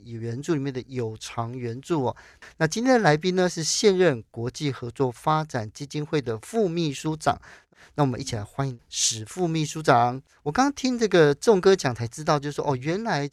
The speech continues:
国际贷款里面是非常重要的一部分哦。台湾的援外哦，刚才有提到，就是说，呃，我们有接受过这个亚洲开发银行的帮助，而且我后来才知道说，哎，台湾原来以前也是这些国际组织重要的伙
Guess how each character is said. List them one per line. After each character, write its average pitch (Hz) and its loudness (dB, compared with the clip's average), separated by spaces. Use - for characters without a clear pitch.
国 - -2
际 196 0
贷 208 0
款 170 0
里 117 -4
面 131 -2
是 151 -4
非 196 -2
常 151 0
重 139 0
要 131 0
的 110 -8
一 104 -10
部 113 -8
分 107 -6
哦。 - -18
台 143 2
湾 185 2
的 202 2
援 113 4
外 131 4
哦， 110 -8
刚 156 2
才 156 0
有 117 0
提 113 -10
到， 127 2
就 123 -2
是 120 -6
说， 120 0
呃， 120 0
我 120 2
们 120 -2
有 120 4
接 156 2
受 151 6
过 139 6
这 123 0
个 123 0
亚 113 0
洲 139 6
开 139 0
发 139 0
银 123 -2
行 117 0
的 107 2
帮 120 -6
助， 113 -8
而 175 0
且 160 6
我 113 -2
后 196 2
来 202 2
才 139 -6
知 113 -8
道 135 0
说， - -4
哎， 131 -2
台 - -6
湾 185 -4
原 135 0
来 131 -4
以 110 -14
前 104 -6
也 110 -10
是 - -6
这 131 -6
些 123 -6
国 113 -12
际 127 -12
组 107 -20
织 113 -18
重 135 0
要 127 -4
的 110 -8
伙 - -12